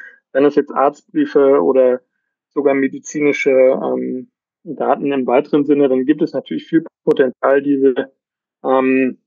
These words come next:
Daten zu, in irgendeiner Form zu verarbeiten und auch Text daraus zu generieren oder Texte zusammenzufassen, et cetera.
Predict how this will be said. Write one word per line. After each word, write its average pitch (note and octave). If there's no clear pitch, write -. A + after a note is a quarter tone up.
Daten D#3
zu, -
in D3
irgendeiner D#3
Form D3
zu -
verarbeiten D3
und C#3
auch B2+
Text -
daraus C3
zu D3+
generieren C3+
oder B2
Texte -
zusammenzufassen, B2+
et -
cetera. -